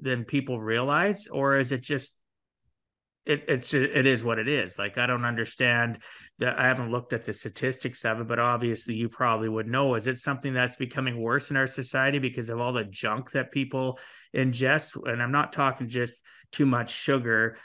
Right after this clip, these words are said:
um, and processed foods. I'm talking about the dyes. I'm talking about everything that we eat as a nutritional so-, society.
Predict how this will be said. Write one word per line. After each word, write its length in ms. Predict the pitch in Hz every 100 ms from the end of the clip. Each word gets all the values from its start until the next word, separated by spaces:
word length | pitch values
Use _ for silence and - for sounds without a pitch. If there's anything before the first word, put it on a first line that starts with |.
| - - -
um, 380 | 117 107 107 -
and 220 | 117 104
processed 640 | - 123 120 - 123 117
foods. 420 | - 131 131 110
I'm 80 | 117
talking 320 | - 127 120
about 220 | 123 117 117
the 60 |
dyes. 720 | 104 113 113 120 123 123 110
I'm 140 | 117 113
talking 320 | 135 123 127
about 240 | 110 113
everything 440 | 123 143 156 - 120
that 220 | 113 110
we 120 | 113
eat 220 | 117 117
as 180 | 120 110
a 40 |
nutritional 840 | 117 117 - 135 123 - 123 117 113
so-, 160 | -
society. 920 | 123 127 120 - 120 123 127 107 98